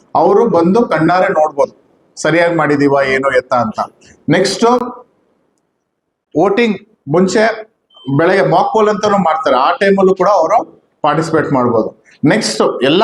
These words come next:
ವೋಟಿಂಗ್ ಆದ್ಮೇಲೆ ನಾವೇನು ಸೇಫ್ ರೂಮ್ ಅಲ್ಲಿ ಲಾಕ್ ಮಾಡ್ತೀವಲ್ಲ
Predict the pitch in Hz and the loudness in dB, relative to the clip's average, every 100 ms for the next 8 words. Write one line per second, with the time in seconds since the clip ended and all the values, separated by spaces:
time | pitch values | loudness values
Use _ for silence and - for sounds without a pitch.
0 | 233 208 214 220 214 202 202 196 208 233 | 2 2 0 0 2 2 0 -2 0 0
1 | 233 _ _ _ _ _ 147 160 165 185 | 0 _ _ _ _ _ -2 0 2 2
2 | 214 185 - 190 214 208 202 202 185 160 | 0 -2 0 -2 0 2 2 2 2 2
3 | 180 - 208 190 185 170 | 0 0 -2 0 0 2